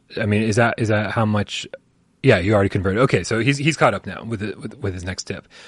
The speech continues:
Um, so, yeah, so we're comparing this to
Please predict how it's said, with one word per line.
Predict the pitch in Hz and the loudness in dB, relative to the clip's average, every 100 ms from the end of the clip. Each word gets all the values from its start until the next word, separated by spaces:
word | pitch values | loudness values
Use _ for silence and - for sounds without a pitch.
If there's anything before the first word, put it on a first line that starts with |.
| - | -18
Um, | - 101 98 92 90 - _ - | -8 -4 -4 -4 -8 -12 _ -12
so, | - 156 143 131 - _ _ _ _ | 4 8 8 6 -6 _ _ _ _
yeah, | 160 139 | 6 8
so | 147 | 6
we're | 139 143 | 4 4
comparing | 151 185 220 | 4 4 4
this | - | 2
to | - | 0